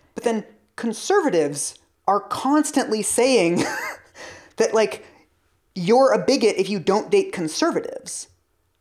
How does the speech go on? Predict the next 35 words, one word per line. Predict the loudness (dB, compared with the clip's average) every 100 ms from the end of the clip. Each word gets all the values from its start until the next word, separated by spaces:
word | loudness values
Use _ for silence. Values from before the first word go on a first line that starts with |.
| _ _ _ _ _ _
So | -4 -2
it's | 0
like, | 0 -2 -8 _ _ _ _ _ -2
thi-, | -2 -2
this | -4 -2 -2
is | 0
already | 2 4 4 2 0 -2
conservative | -6 -8 0 0 2 0 0
canon, | 0 2 2 0 -2 -6 _ _ _ -2
and |
it's | 0 2
only | 2 2 2
when | 0
it's, | -2
it's | -6 -6
literally | -4 0 0 2 0
the | -2
same | -2 -2 0 0
thing | 0 0 2 0 -4 -8
when | -2 -2
applied | 0 0
to | 0
trans | -4 -4 -4
people | -4 -4
as, | -4
like, | -4
a |
sign | -2 -2 0
of | 0
their | 0
radicalization. | 0 0 -2 -2 -2 -2 -4 -6 -10 -20 -4
But | 0
when | 0
it's | -4
conservatives, | -6 -4 0 0 2 -2 -2 -6